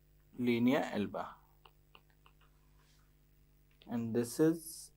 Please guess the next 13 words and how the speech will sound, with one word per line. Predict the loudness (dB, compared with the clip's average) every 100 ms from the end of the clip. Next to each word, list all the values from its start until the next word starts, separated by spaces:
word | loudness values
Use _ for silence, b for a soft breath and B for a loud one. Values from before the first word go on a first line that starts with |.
| -12 -6
our | -4 -2
muscles, | 6 6 6 0 -4 -12 -16 _ -20 _ _ -20 _ -20 _ _ -20 _ _ _ _ -20 -14 -4
the | 6 8
rectus | 8 6 4 4
muscle. | 2 0 -4 -16 -20 _ B B B B 2
So |
whenever | 6 8 10 10 10 10
this | 10 8 8
preperitoneal | 4 6 6 6 4 4 4 2 4
fat | 6 8 6 2 -8 _ _ -20 _ -20 -20 _ _ _ _ -8 6
goes | 10 12 10 4 -10 -18 -20 _ _ _ -20 _ _ _ -20 -20 _ _ _ _ 6
through | 10 10 12
the | 12 12 12 10 8